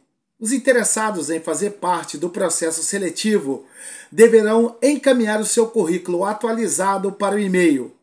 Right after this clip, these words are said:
currículo arroba graneleiro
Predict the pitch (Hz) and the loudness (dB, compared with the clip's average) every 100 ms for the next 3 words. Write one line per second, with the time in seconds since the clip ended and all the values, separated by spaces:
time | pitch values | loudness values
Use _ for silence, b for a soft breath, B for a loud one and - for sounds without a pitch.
0 | _ _ _ _ - 294 214 240 - 247 | _ _ _ _ 2 6 8 6 4 4
1 | 240 226 - _ _ - 220 214 208 185 | 4 2 -2 _ _ 0 2 4 4 0
2 | 139 - 247 269 247 185 180 185 185 180 | 0 2 4 6 6 4 4 4 2 -2